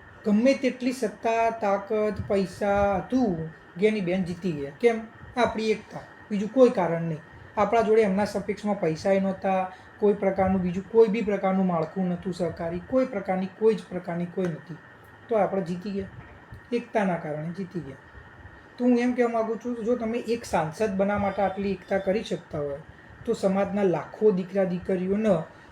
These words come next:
પોતાના સ્વરોજગાર માટે, શિક્ષા માટે, નાના મોટા ધંધા માટે લોન મળે, એના માટે તમે એકતા કરી ના આવી શકો? પચાસ હજાર લાખ જણા ગાંધીનગર,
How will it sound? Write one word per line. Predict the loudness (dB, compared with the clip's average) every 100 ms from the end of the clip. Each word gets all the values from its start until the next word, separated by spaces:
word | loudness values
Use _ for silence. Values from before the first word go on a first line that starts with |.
| -2
પોતાના | 0 2 0
સ્વરોજગાર | 0 2 2 2 2 0 0
માટે, | -2 -2 0 -2
શિક્ષા | -4 -8 -2 0
માટે, | 0 -2 0
નાના | 0 0 0
મોટા | -2 -2
ધંધા | -4 -4 -4 -2
માટે | -2 -2
લોન | -2 0 0 0
મળે, | 2 4 2 0 -16 -16 -4
એના | 0 0
માટે | 0 -2
તમે | -2 -2 -2
એકતા | -4 -4
કરી | -2 -2 -2
ના | 0
આવી | -2 -2
શકો? | -4 -4
પચાસ | -4 -4 -2 0
હજાર | 0
લાખ | -2 -4 -4
જણા | -4 -4
ગાંધીનગર, | -4 -6 -6 -8 -10